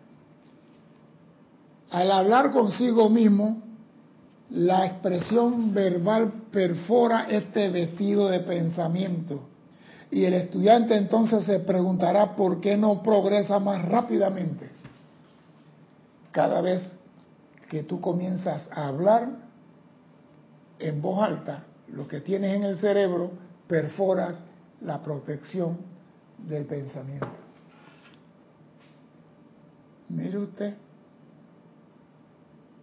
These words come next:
Entonces te preguntas, "¿Por qué no progresas? ¿Por qué no precipito?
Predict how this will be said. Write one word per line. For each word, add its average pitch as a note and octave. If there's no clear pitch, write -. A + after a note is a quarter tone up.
Entonces F#3
te F#3
preguntas, F3+
"¿Por D#3+
qué F#3+
no F#3
progresas? E3
¿Por E3+
qué F#3+
no F#3+
precipito? F3